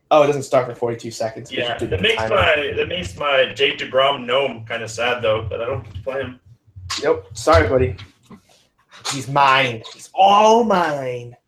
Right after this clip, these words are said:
Speaker 2: You know what's crazy about this fifteen-game slate? I always take notes when we're doing the podcast. And there's, there's only, like, five or six teams that I'm really excited about.
Speaker 1: Yeah. It's
Speaker 2: I
Speaker 1: kinda
Speaker 2: think I'm
Speaker 1: a
Speaker 2: gonna
Speaker 1: lot of
Speaker 2: actually, I think I'm gonna actually be able to narrow it down today,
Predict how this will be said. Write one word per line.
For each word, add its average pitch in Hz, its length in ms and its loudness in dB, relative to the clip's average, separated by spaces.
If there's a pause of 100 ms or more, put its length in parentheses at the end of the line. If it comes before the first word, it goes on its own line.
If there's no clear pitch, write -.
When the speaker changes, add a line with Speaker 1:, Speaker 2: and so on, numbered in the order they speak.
(300)
Speaker 2:
You 185 100 2
know 294 60 6
what's 359 200 2
crazy 165 260 2
about 170 180 4
this 156 140 -6
fifteen-game 151 420 -4
slate? 120 480 -2
I 120 140 0
always 170 240 0
take 160 200 -2
notes 120 320 2
when 110 80 -8
we're 107 80 -4
doing 110 180 -4
the 95 60 -10
podcast. 113 680 0 (1120)
And 160 80 -6
there's, 240 160 -2 (180)
there's 226 380 -6
only, 339 280 0
like, 277 240 2
five 175 360 -2
or 202 60 0
six - 280 -6
teams 170 260 -8
that 113 100 -4
I'm 110 120 -4
really 127 180 0
excited 113 300 0
about. - 400 -4 (1700)
Speaker 1:
Yeah. 185 360 -2 (1700)
It's - 100 -20
Speaker 2:
I - 40 -20
Speaker 1:
kinda 202 160 4
Speaker 2:
think 302 120 6
I'm 285 60 6
Speaker 1:
a 247 40 6
Speaker 2:
gonna 208 100 6
Speaker 1:
lot 202 80 6
of 190 60 4
Speaker 2:
actually, 165 380 -4
I 135 100 -12
think 214 120 -4
I'm 254 100 -4
gonna 175 120 2
actually 151 260 0
be 143 80 4
able 151 120 0
to 135 60 2
narrow 127 300 4
it 120 100 0
down 120 300 2
today, 185 600 -2